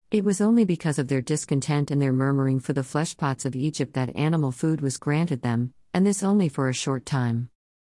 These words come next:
Its use brought disease and death to thousands. Yet the restriction to a non-flesh diet was never heartily accepted.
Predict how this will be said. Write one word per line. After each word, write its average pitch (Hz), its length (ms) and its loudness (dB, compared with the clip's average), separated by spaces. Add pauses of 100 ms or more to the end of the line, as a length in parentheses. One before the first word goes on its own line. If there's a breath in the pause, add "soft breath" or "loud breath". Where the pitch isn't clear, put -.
(160)
Its 196 200 0
use 196 180 2
brought 180 300 -2
disease 156 420 0
and 131 160 2
death 151 240 -2
to 143 80 -2
thousands. 131 680 -2 (520)
Yet 185 220 2
the 185 80 0
restriction 151 640 0
to 151 140 0
a 139 40 2
non-flesh 143 680 0
diet 135 340 0
was 143 180 -2
never 147 240 2
heartily 139 480 -2
accepted. 127 640 -4